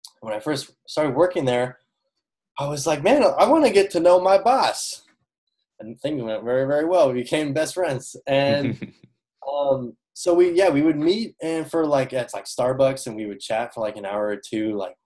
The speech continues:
Speaker 1: once a week, once every two weeks, as often as we could. And I had, and I still struggle with this, but I think as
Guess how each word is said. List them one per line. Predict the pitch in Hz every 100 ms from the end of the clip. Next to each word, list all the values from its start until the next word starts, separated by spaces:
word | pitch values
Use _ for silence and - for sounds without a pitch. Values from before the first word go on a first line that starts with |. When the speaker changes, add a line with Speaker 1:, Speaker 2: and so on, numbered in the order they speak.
| _ _ _ -
Speaker 1:
once | 110 123
a | 120
week, | 107 117 113 110
once | 107 110
every | 104
two | 104 - 107
weeks, | 104 104 101
as | 95
often | 101 107 113
as | 104
we | 101
could. | - 101 98 _ _ _ _ _ - _ _ _ _ _ 110
And | 107 107 107
I | 98
had, | 98 127 143 135 135 135 _ _ _ _
and | 113 104
I |
still | 101 - 180
struggle | - 143 135
with | 113
this, | 104
but | -
I | 98
think | 131 123
as | - 110 -